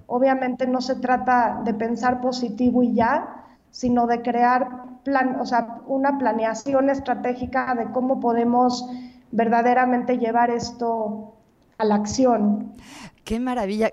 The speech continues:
Speaker 2: Eh, me hiciste pensar yo, eh, en lo que dijo David Cooper Ryder, eh, que es este, au-, bueno, autor no es suficiente, ¿verdad? Esta persona especialista en organizaciones y hoy en día también en comunidades grandes, que creó una metodología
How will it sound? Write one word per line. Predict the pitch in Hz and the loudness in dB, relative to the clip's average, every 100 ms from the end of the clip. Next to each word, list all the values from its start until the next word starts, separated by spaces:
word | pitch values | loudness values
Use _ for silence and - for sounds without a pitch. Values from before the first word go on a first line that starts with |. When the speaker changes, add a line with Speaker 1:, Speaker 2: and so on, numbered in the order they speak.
| - | -4
Speaker 2:
Eh, | 127 - - | -10 -10 -10
me | 175 175 185 | -8 -2 -2
hiciste | 175 226 226 - | -2 -2 -2 -2
pensar | - 190 208 196 214 | 0 -2 0 -2 -2
yo, | 180 190 - | -4 -6 -6
eh, | 165 156 | -4 -2
en | 151 156 | -2 0
lo | 156 | -2
que | 170 | -2
dijo | 170 - 202 | -4 -2 0
David | 190 185 170 | 2 2 0
Cooper | - 180 185 170 | 0 2 4 2
Ryder, | 156 147 190 - - - - - - _ | 0 -2 -2 -6 -18 -20 -20 -20 -20 _
eh, | 139 139 | -12 -10
que | - 185 | -6 -4
es | 196 | -4
este, | 180 170 165 151 - _ _ _ - - | -6 -2 -2 -2 -8 _ _ _ -20 -14
au-, | 151 151 - - | -6 -6 -6 -8
bueno, | 165 135 _ | -8 -8 _
autor | 165 165 190 180 | -2 0 0 0
no | 185 | 0
es | |
suficiente, | - 156 - 190 156 | -2 -6 -4 -4 -4
¿verdad? | 139 | -4
Esta | 185 180 - _ - - _ - | -4 -6 -12 _ -20 -20 _ -6
persona | 170 190 185 | -4 -2 -2
especialista | - 170 151 175 - | -4 -4 -4 -4 -4
en | 170 | -4
organizaciones | 156 151 160 - 190 170 | -4 -4 -6 -4 -4 -2
y | 165 | 0
hoy | 170 | 0
en | 165 | -2
día | 156 170 | -4 -4
también | 139 147 156 | -4 -6 -6
en | 160 143 - | -6 -8 -10
comunidades | - 147 143 147 147 175 | -8 -6 -4 -4 -4 -4
grandes, | 190 190 175 190 - - - _ - | -2 -2 -2 -4 -6 -14 -20 _ -6
que | 175 160 | -4 -4
creó | 160 165 175 | -2 4 6
una | 190 190 | 4 2
metodología | 175 170 170 170 170 - 190 185 | 0 0 0 0 -2 -4 -2 -2